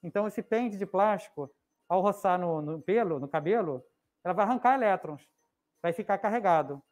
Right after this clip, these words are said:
A gente vai sentir uma atração dos elétrons nos pelinhos. É o mesmo princípio. Ao, é, girar a bobina, a gente vai começar a carregar de elétrons essa esfera.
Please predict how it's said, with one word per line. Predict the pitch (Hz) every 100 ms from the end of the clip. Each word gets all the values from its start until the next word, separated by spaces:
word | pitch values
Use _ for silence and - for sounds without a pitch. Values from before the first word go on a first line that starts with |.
| _ _ _ _ -
A |
gente | 165
vai | 185 214
sentir | 240 220 269
uma | 294
atração | 285 254 254 233
dos | 233
elétrons | 226 196 190 196 202 -
nos | 190 180
pelinhos. | 214 170 131 123 _ _ _ _
É | 214
o |
mesmo | 214 254 247
princípio. | 285 262 170 127 131 - _ _
Ao, | 196 240 214 - _ _
é, | 180
girar | 165 196 180 180 170
a | 160
bobina, | 170 156 240 208
a | 170
gente | 208
vai | 240 240
começar | 240 226 254
a |
carregar | 254 302 277 233 220 254
de | 220
elétrons | 220 196 220 214 226
essa | 214 214
esfera. | - 208 170 156 156